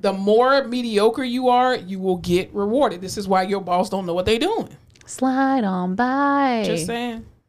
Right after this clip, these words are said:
Speaker 1: Mediocrity is the standard in corporate America. And those of us who operate at a high level of common sense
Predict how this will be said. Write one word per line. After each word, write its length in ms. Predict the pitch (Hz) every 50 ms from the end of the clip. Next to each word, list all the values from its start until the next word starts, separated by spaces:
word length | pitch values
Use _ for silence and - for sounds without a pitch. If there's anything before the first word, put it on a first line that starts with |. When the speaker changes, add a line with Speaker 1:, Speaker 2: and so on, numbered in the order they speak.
| _ _
Speaker 1:
Mediocrity 840 | - 202 220 240 240 233 226 226 240 269 - 277 254 247 247 226 196
is 140 | 202 180 180
the 60 | 175
standard 360 | 165 - 220 196 190 185 175
in 100 | 170 170
corporate 300 | 170 - 170 160 156 147 135
America. 460 | 131 127 117 117 117 110 87 73 - - _ _ _ _ _ _ _ _ _ -
And 160 | 190 180 180
those 240 | 190 190 208 214 208
of 100 | 208 202
us 160 | 196 190 185
who 160 | - 240 202
operate 380 | - 175 185 180 185 180 180 180
at 80 | 170 151
a 40 |
high 220 | 143 - - 196 185
level 240 | 190 190 185 185 180
of 60 | 175
common 320 | - - 208 185 175 165 175
sense 400 | - - 196 196 190 - -